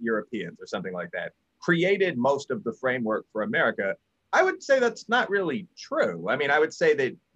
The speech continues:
English people, maybe Germans, and Roman Italians, if you want to go back in history,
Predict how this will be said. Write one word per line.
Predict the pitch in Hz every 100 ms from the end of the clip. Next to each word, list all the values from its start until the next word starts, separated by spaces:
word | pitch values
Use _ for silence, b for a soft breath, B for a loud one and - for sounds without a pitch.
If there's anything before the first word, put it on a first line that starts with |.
| 120
English | 185 226 214 -
people, | 113 87 101 92 95 _ _ _
maybe | 98 190 220
Germans, | 147 123 117 104 95 104 -
and | 113 110 101
Roman | 101 113 220 151 104 104
Italians, | 120 151 170 117 107
if | 110
you | 107
want |
to | 113
go | 113
back | 107 107
in | 98
history, | 165 - 90